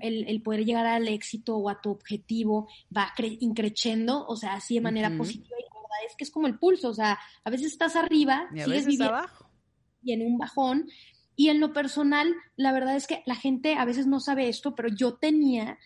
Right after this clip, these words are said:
Speaker 1: imagínate, tenía una deuda de más de un millón de pesos porque
Speaker 2: Uf.
Speaker 1: tenía un crédito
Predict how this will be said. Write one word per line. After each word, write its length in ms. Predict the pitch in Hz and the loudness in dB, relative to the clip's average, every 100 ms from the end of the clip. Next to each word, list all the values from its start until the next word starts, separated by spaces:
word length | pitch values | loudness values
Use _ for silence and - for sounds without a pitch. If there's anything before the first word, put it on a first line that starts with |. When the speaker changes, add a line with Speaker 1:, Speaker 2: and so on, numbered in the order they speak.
| _ _ _ | _ _ _
Speaker 1:
imagínate, 360 | 240 254 285 311 | -6 -4 -2 -2
tenía 200 | 269 254 | -2 0
una 180 | 262 269 | 2 4
deuda 380 | 262 262 262 | 4 4 2
de 100 | 247 | 0
más 200 | 240 247 | 0 0
de 240 | 240 269 262 _ _ - | 0 -2 -4 _ _ -2
un 160 | 262 | 2
millón 280 | 277 285 277 | 4 4 2
de 100 | 302 | 0
pesos 500 | 294 269 233 254 247 | -2 -4 -4 -6 -8
porque 200 | 240 262 | -8 -6
Speaker 2:
Uf. 40 | 220 | -4
Speaker 1:
tenía 160 | 226 | -2
un 60 | 233 | -2
crédito 180 | 233 | -4